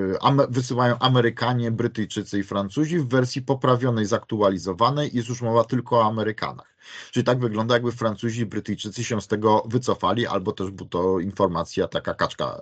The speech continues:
e, dziennikarska. Także, e, nie jesteśmy pewni, jak, czy, e, jak wygląda decyzja Joe, Joe Bidena. E, ja osobiście w mediach spotykam dwie wersje,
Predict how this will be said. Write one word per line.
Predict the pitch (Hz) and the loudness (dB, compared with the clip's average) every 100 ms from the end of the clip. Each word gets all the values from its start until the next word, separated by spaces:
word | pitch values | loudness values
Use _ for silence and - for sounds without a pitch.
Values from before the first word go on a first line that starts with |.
| 71 | -10
e, | 73 | -8
dziennikarska. | 76 71 67 - - - _ - - - | -8 -8 -8 -12 -12 -14 _ -14 -12 -2
Także, | - 143 156 165 - | 4 4 6 6 6
e, | 160 156 151 | 4 6 4
nie | 151 151 185 | 4 4 2
jesteśmy | 175 202 - 156 | 4 0 2 -4
pewni, | 127 156 151 165 151 | 2 2 2 -6 -2
jak, | 143 143 123 - - | 0 0 -2 -12 -2
czy, | 190 | -2
e, | - 123 127 110 | -2 0 0 4
jak | 165 147 | 2 2
wygląda | 139 120 127 120 127 123 | -4 -2 -4 -2 -2 -4
decyzja | 113 107 123 113 113 95 110 117 | -8 -8 -6 -2 0 0 -4 2
Joe, | 120 92 - 113 117 | 2 2 -10 -4 0
Joe | 117 | 2
Bidena. | 104 98 101 143 139 120 110 - | 2 0 4 2 4 0 -2 -2
E, | 123 | 0
ja | 120 139 135 | 2 0 0
osobiście | 127 117 107 - 117 | -2 -6 -8 -6 -6
w | 98 | -4
mediach | 110 110 - | -2 -2 -4
spotykam | - 117 - 123 127 | -6 -8 -2 0 0
dwie | 143 143 | 4 4
wersje, | 92 80 - 92 - | 2 -4 -6 -6 -6